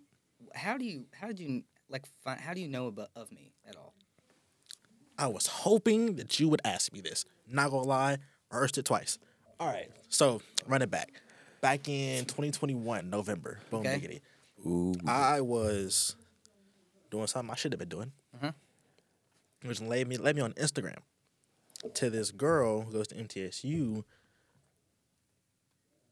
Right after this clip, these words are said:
Speaker 2: Name I can't think of at the moment. I was on her page.
Speaker 3: Mm.
Speaker 1: Okay.
Speaker 2: And she does music as well.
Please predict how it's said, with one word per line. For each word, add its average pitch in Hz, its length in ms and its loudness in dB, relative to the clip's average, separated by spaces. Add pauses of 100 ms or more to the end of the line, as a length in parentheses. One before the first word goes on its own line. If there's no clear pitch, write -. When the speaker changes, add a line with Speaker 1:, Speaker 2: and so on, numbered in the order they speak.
(960)
Speaker 2:
Name 127 280 0
I - 40 -2
can't - 180 0
think 113 100 0
of 87 60 0
at 82 80 -6
the - 60 -10
moment. - 220 -10 (600)
I - 40 0
was 135 100 2
on 156 100 2
her 131 240 0
page. - 440 -12 (120)
Speaker 3:
Mm. 110 200 2
Speaker 1:
Okay. 151 200 6
Speaker 2:
And 127 60 2
she 175 180 0
does 127 280 2
music 85 400 -8
as 82 100 -18
well. 92 280 -8